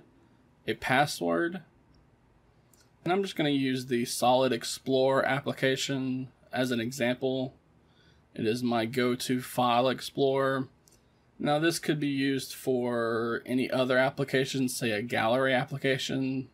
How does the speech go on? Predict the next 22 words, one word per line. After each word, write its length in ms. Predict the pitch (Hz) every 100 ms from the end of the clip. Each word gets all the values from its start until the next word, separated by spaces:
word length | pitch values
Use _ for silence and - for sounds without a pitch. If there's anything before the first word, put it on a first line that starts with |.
| _
Maybe 300 | 104 104 117
you 100 | 117
don't 280 | 120 117 117
want 260 | 123 120
anybody 540 | - 120 120 120 123 123
who 160 | 131
has, 340 | 127 123 123 143
that 260 | 117 -
you 60 | 127
hand 260 | - 131 127
your 160 | 123
phone 300 | - 123 123
off 240 | 120 123 -
to, 400 | 131 135 131 131 - - - _
to 100 | -
be 140 | 120 120
able 180 | 123
to 80 | 123
go 120 | 117
through 200 | 117 -
your 100 | 131
pictures. 760 | 131 - 143 - - - 139 -